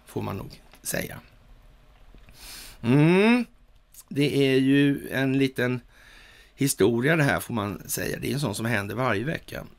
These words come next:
på den här planeten. Eller kanske inte alls. Ja, det är lite gny och gnäll över kineserna här och, eh, det här med kinesiska staten som storägare i Göteborgsbolag.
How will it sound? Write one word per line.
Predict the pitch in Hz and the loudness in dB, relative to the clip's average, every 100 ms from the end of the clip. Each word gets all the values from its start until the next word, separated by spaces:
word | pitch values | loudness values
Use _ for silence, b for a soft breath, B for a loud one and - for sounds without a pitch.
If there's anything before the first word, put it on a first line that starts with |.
| - - | -18 -16
på | - | -10
den | 107 | -8
här | - | -8
planeten. | - - 147 - - - _ - | -10 -12 -12 -14 -18 -18 _ -8
Eller | 110 104 | -6 -6
kanske | - 107 104 - | -6 -8 -8 -6
inte | 131 127 104 - - 117 117 B B B B | -4 -4 -6 -8 -4 -4 -6 B B B B
alls. | - 98 - - - - - - - - - - - _ - - - - | -4 -4 -6 -8 -6 -8 -10 -20 -20 -20 -20 -20 -20 _ -20 -20 -20 -6
Ja, | 143 123 127 110 135 151 B B B B B B _ | 0 4 4 4 2 -2 B B B B B B _
det | 139 151 143 143 | 2 4 6 6
är | 131 | 4
lite | - 143 - 143 143 135 | 0 -4 0 2 2 2
gny | 131 131 143 | -2 0 0
och | 175 | 0
gnäll | 120 135 - | 0 2 2
över | 190 139 | 0 -2
kineserna | 120 131 120 180 - 196 | -2 -2 -2 -4 -4 -2
här | 170 120 107 104 | -2 0 -2 -4
och, | 110 107 _ _ 101 | -8 -10 _ _ -4
eh, | 110 110 104 - - | -2 0 -2 -8 -12
det | - 117 | -8 -4
här | 120 | -2
med | 117 110 | 0 -2
kinesiska | - 120 110 - - 113 | -2 -4 -4 -6 -8 -6
staten | - 135 160 - | -2 -2 -2 -6
som | 156 | -6
storägare | - 151 107 104 101 104 | -2 0 0 -2 -6 -6
i | |
Göteborgsbolag. | 104 - 113 131 120 131 175 | -8 -6 -4 -4 -2 2 2